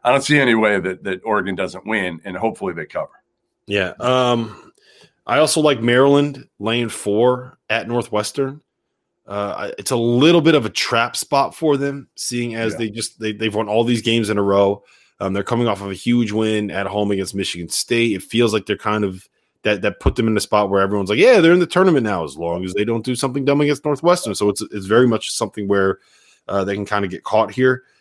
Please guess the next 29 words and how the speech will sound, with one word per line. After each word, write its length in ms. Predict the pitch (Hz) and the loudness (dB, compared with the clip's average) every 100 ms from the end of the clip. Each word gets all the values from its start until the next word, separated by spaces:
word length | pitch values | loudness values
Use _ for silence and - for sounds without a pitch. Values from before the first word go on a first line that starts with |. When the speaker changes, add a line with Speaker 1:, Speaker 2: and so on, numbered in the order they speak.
| _ _ | _ _
Speaker 2:
But, 280 | 120 104 104 _ _ - | 0 0 -6 _ _ -12
uh, 100 | 82 - - - _ _ _ _ _ | -12 -12 -20 -20 _ _ _ _ _
four 500 | - 120 117 127 120 | -4 2 4 4 2
for 180 | - 95 | -6 -4
Maryland 460 | 95 104 117 113 | 0 0 0 0
at 160 | 80 95 | -4 -6
Northwestern 520 | 101 95 98 98 107 | -6 -6 -6 -6 -8
just 180 | 90 - | -8 -8
seems 260 | 101 98 90 | -6 -6 -6
like 140 | 85 | -8
a 40 | |
ridiculously 880 | 87 90 - - 101 92 82 - 82 | -8 -8 -6 -6 -4 -4 -4 -6 -6
low 160 | 82 80 | -6 -6
number. 340 | 82 76 80 _ _ _ _ _ | -8 -10 -14 _ _ _ _ _
Um, 340 | - 92 90 98 | -4 -2 0 2
Speaker 1:
Yeah. 80 | 110 | 2
Speaker 2:
the, 140 | 107 | 2
like, 140 | 123 120 | 2 2
the 60 | |
mat-, 340 | 127 143 160 - | 4 2 2 0
the 80 | 131 | 2
matchup 420 | 127 147 175 170 | 2 2 0 4
there, 360 | 165 160 156 _ _ _ _ _ | 4 4 0 _ _ _ _ _
uh, 340 | - 104 101 92 - - | -8 -6 -6 -6 -8 -6
I, 60 | 113 | -6
I 40 | |
just, 400 | 110 98 - - _ _ _ _ _ - | -6 -8 -10 -14 _ _ _ _ _ -12
I 80 | |
think 220 | 120 143 | -10 -12